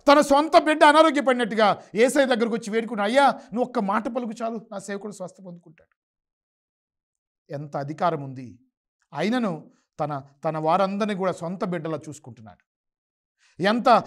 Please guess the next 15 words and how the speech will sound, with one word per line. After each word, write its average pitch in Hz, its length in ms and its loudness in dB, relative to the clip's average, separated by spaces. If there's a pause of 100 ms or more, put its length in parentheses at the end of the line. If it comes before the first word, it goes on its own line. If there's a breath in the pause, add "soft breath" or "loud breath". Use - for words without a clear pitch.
(100)
ఎంత 247 340 0
పెత్తనం 302 480 2
ఉంది. 240 500 -4 (1500)
కూర్చోమంటే 294 540 2
కూర్చుంటారంట, 285 580 2
నిలబడమంటే 247 560 2
నిలబడతారంట, 180 680 -4 (520)
రమ్ము 254 420 4
అంటే 294 200 6
వస్తారంట, 269 500 6
పువ్వు 294 360 -2
అంటే 233 200 -2
పోతారంట. 160 540 -4
అతనే 277 240 -6
చెప్తున్నాడు. 170 500 -6